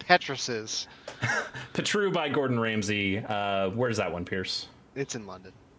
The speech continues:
Speaker 2: Okay. And then, uh, last one is Gordon Ramsay Au Trianon. Um,
Speaker 1: There's no link here, so let's just say it's in
Speaker 2: Hmm.
Speaker 1: France. I'm surprised he doesn't have, like, a, some kind of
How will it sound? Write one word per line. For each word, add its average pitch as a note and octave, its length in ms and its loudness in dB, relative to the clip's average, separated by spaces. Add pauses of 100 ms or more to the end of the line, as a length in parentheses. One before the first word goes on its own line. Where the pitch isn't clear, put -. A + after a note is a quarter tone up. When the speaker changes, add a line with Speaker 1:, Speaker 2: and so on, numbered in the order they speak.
(440)
Speaker 2:
Okay. F#2 380 -2 (140)
And G2+ 240 2
then, G#2 320 0
uh, G2 340 0
last G2 260 0
one G#2+ 80 0
is G2 140 -2
Gordon A2 320 2
Ramsay G#2+ 480 0
Au A2 500 2
Trianon. G#2 880 0 (540)
Um, F2 540 -4
Speaker 1:
There's D#3 180 -2
no G3+ 120 6
link D#3+ 280 0
here, G3+ 280 2
so - 160 -2
let's D3 160 0
just C#3 200 -2
say A#2+ 180 0
it's B2 180 -4
in A2+ 180 -12
Speaker 2:
Hmm. A#2+ 60 0
Speaker 1:
France. - 560 -8 (600)
I'm D4 100 6
surprised F#4 300 4
he F4+ 80 2
doesn't F4 200 4
have, F#3+ 240 8
like, G3 200 2
a, B2 240 4 (240)
some F3 200 -4
kind D3 220 2
of A#2+ 100 -8